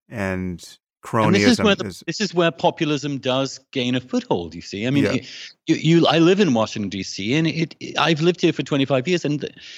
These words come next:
Speaker 2: the amount of money that has come into this city, I mean, it's, it's great for those of us who live here, um, if, if we've already got, <laughs> if we already bought property, <laughs> which I did
Speaker 1: Mm.
Speaker 2: twenty-five years ago. Um,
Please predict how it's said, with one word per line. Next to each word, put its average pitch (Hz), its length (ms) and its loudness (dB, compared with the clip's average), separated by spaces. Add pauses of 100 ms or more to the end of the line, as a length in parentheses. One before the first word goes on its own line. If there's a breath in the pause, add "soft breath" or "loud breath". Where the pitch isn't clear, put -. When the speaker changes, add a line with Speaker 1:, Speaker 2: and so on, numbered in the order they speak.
(180 loud breath)
Speaker 2:
the 139 140 2
amount 185 440 4
of 170 100 2
money 170 500 0
that 104 160 -8
has 123 160 -10
come - 300 -4
into 202 240 0
this 98 220 -8
city, 85 180 -8
I - 20 -2
mean, 117 140 4
it's, - 240 -2 (180)
it's 127 200 -2
great 156 440 2
for 139 80 -2
those 120 240 2
of 110 60 -2
us 98 100 -8
who 110 80 -4
live 139 260 0
here, 98 340 -4 (500 loud breath)
um, 117 300 -2
if, 117 180 -8
if 120 140 -8
we've 107 140 0
already 98 200 4
got, 104 360 0
<laughs> - 100 -2
if 151 100 0
we 113 80 2
already 113 180 4
bought 101 260 0
property, 135 420 0
<laughs> 156 60 -2
which 120 200 -4
I 107 80 0
did 151 220 0
Speaker 1:
Mm. - 40 -10
Speaker 2:
twenty-five 104 460 0
years 98 180 -4
ago. 98 260 -8 (440 loud breath)
Um, 120 480 2